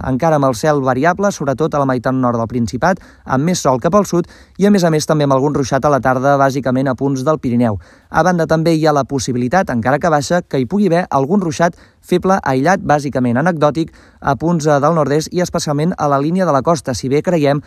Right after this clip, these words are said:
que la majoria d'aquestes precipitacions se situaran sobre el mar. La cota de neu voltarà els dos-cents o tres-cents metres d'alçada, tan sols.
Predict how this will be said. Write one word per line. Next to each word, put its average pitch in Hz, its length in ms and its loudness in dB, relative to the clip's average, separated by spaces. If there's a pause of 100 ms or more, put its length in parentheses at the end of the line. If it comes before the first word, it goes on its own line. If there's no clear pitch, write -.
(240)
que 147 120 -2
la 147 100 2
majoria 135 380 0
d'aquestes 131 380 -4
precipitacions 147 760 -2
se 156 80 -4
situaran 131 500 -2
sobre 127 260 -4
el 117 60 2
mar. 127 200 2 (320)
La 147 160 0
cota 180 240 2
de 160 80 2
neu 110 320 -2
voltarà 135 420 2
els 143 160 -2
dos-cents 175 440 -2
o 147 140 -2
tres-cents 170 360 -2
metres 180 300 0
d'alçada, 135 400 0
tan 117 140 0
sols. 110 300 -4